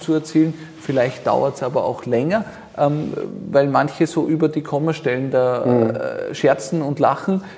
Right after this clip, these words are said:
Speaker 1: Ich glaube, es ist gut, dass wir als Österreich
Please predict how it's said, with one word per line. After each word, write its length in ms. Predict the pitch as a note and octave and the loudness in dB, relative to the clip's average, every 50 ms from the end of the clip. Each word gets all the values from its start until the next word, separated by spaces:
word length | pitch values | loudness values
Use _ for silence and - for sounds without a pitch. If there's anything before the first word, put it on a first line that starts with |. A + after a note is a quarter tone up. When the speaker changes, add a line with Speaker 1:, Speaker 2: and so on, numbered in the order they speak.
| - - | -12 -10
Speaker 1:
Ich 140 | - C#3+ | -6 0
glaube, 220 | - D3 D3 D#3 D3+ | 2 2 4 4 2
es 80 | C#3+ | 0
ist 240 | D3+ B2 - - - | -2 -4 -6 -6 -2
gut, 320 | - F#3 A3 A#3+ A#3 - D#3 | 2 2 2 2 2 0 0
dass 160 | - - - | 0 2 2
wir 80 | D3+ | 2
als 120 | C#3+ C3 - | 2 2 0
Österreich 800 | G#2 C3 D3 D3 - D#3+ D3+ C#3+ C3 C3 C#3 C#3 C#3+ - - | -2 -2 -2 -2 -2 -2 0 0 0 0 0 -2 -4 -8 -12